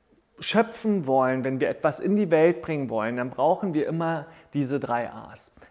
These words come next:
Sei es in der Praxis oder sei es für irgendetwas anderes. Und so kann man sich das vorstellen, für diese drei A erstmal als grundlegender Aufbau,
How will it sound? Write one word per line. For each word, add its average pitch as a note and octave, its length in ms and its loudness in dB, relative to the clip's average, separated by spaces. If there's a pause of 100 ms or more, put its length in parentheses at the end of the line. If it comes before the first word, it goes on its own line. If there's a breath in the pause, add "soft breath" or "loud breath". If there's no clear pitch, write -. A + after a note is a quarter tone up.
Sei D3+ 320 6
es G3+ 140 2
in F3 120 0
der E3+ 140 0
Praxis C#3 640 -6
oder B2 260 -4
sei B2 240 2
es C#3+ 140 -6
für C#3 140 -8
irgendetwas B2+ 640 -8
anderes. - 540 -18 (920 loud breath)
Und C#3 140 -2
so F3+ 100 8
kann F#3 180 4
man E3+ 120 6
sich - 140 -6
das D3+ 160 -6
vorstellen, B2 800 -2
für C#3+ 180 -2
diese C3 260 -2
drei A#2+ 320 -4
A C#3 300 -2
erstmal A2+ 380 -6
als B2+ 220 -6
grundlegender C#3+ 800 0
Aufbau, A2+ 840 -8